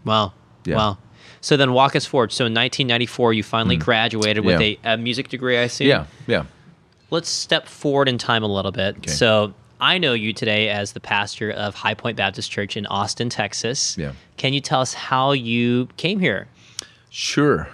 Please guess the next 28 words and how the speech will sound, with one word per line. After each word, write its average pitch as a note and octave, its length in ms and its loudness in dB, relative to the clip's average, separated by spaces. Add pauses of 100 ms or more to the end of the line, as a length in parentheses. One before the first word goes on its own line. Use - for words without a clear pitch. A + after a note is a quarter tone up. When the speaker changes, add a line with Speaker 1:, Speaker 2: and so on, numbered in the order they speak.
(300)
Speaker 2:
Um, G2 600 2 (280)
so, A#2+ 500 4 (520)
uh, G2+ 280 4
I A2 80 4
went B2+ 260 6
to B2+ 80 0
Southern C3+ 300 4
Seminary, B2 520 2 (440)
and, G2+ 400 4
uh, F2 460 4
I F2 80 -4
finished B2 340 2
a A2 40 6
Master G2+ 360 2
of G#2 100 0
Divinity F#2+ 500 2
degree E2+ 520 0 (460)
and F2 340 2
a E2+ 100 2
Master F#2+ 360 2
of - 60 -6
Theology G#2 520 2
degree, D#2 560 -2 (200)
and, E2 460 0
uh, D#2+ 220 0
I F2 80 0
began F2+ 340 0
the E2+ 120 0